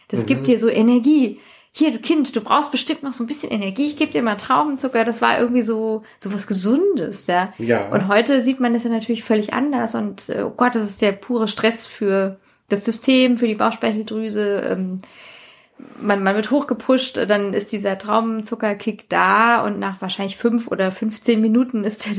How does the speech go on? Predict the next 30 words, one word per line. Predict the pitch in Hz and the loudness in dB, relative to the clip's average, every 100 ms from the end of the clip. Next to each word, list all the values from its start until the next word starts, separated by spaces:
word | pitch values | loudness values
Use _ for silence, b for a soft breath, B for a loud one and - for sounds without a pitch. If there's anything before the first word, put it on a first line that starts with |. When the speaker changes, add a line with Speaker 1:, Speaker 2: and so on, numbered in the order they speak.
| 208 | 0
Speaker 1:
dann | 214 | 0
wieder | 208 180 | 2 2
weg | 226 240 | 2 0
und, | 202 202 - | -4 -6 -6
ähm, | 196 190 190 | -4 -4 -2
man | 190 190 | -2 0
sinkt | 226 220 | 0 0
in | 190 | -6
das | 185 196 | -6 0
Loch, | 233 - - | -2 -2 -6
ja. | 170 - | -4 -2
Also, | - 185 180 180 B B B B B _ | -4 -4 -4 -8 B B B B B _
das | 180 185 | -6 -2
ist | 190 | 0
ja | 220 | 2
eigentlich | - 190 | 2 0
nur, | 208 220 214 | 2 0 0
glaub | - 180 | 0 0
ich, | 190 | 0
gut, | - 220 240 - | -4 2 2 2
äh, | - 196 | 0 0
so | 190 | 0
kurzkettigen | 196 240 233 - 214 214 196 | 0 -2 -2 -2 0 0 -2
Zucker | 196 240 233 214 220 214 | -2 0 2 4 2 2
in, | - 208 202 196 | 0 0 0 -2
in, | - 196 196 190 - - | 0 2 2 -2 -4 -4
also | 185 | -2
in, | - 190 190 | 0 0 0
in | 76 | -2
einem | - - 196 | -2 0 -2